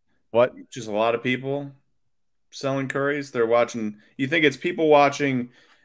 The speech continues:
Speaker 2: Draymond leave and Jordan Poole leave and Chris Paul come in? They're like, "I don't wanna be a part of this. I'm gonna sell and buy back later."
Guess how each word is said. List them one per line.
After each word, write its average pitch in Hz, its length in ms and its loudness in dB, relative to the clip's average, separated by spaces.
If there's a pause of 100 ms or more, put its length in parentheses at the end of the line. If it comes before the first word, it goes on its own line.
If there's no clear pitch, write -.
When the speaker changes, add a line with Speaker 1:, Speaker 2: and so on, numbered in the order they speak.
(280)
Speaker 2:
Draymond 147 600 2
leave 143 400 2
and 113 80 -4
Jordan 123 260 -2
Poole 147 320 0
leave 143 280 0
and 123 100 -8
Chris 139 180 -2
Paul 131 280 -4
come 135 160 -4
in? 135 200 0
They're 123 140 2
like, 113 220 4
"I 113 160 2
don't 117 100 4
wanna 117 160 0
be 110 160 -2
a 107 60 2
part 113 260 0
of 104 80 -2
this. 113 320 4
I'm 107 160 -4
gonna 104 160 -4
sell 110 460 0
and 104 120 -4
buy 101 200 0
back 101 260 -2
later." 160 540 0